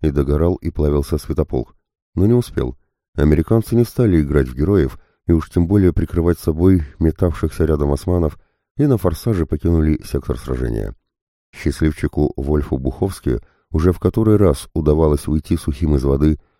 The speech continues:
если, конечно, не считать его почти до основания уничтоженную дивизию. Судьба оказалась благосклонна и к старику Хасану Рейсу,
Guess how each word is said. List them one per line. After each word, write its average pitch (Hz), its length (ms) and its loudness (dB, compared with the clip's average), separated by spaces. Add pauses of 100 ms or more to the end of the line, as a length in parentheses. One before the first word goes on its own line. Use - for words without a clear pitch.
(120)
если, 76 320 0
конечно, 76 460 0
не 71 160 2
считать - 500 -2
его 76 320 0
почти - 360 -2
до 69 120 2
основания 78 600 0
уничтоженную 67 720 0
дивизию. 58 520 -6 (800)
Судьба 104 340 2
оказалась 117 420 2
благосклонна 101 840 2
и - 60 -4
к - 80 -6
старику 92 480 0
Хасану 92 500 -2
Рейсу, 80 420 -2